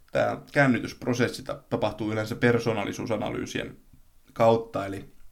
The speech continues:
skientologit on pyörännyt tuolla Lahden tai Helsingin toreilla, ja heillä on ollut tällaisia,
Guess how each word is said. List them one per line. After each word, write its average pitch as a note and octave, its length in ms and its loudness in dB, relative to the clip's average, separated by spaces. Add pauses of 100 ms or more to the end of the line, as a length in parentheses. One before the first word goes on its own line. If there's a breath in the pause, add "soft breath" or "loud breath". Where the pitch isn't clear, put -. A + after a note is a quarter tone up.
(680)
skientologit A2+ 800 -2 (500 loud breath)
on A2+ 160 -4
pyörännyt A2 420 0
tuolla G2+ 260 -4
Lahden G#2+ 440 0 (340 loud breath)
tai - 160 -10
Helsingin G#2+ 500 -8
toreilla, A2 560 0 (640 soft breath)
ja A2+ 100 -6
heillä G#2 240 -2
on G2+ 120 -6
ollut G#2 220 -8
tällaisia, G#2 460 -4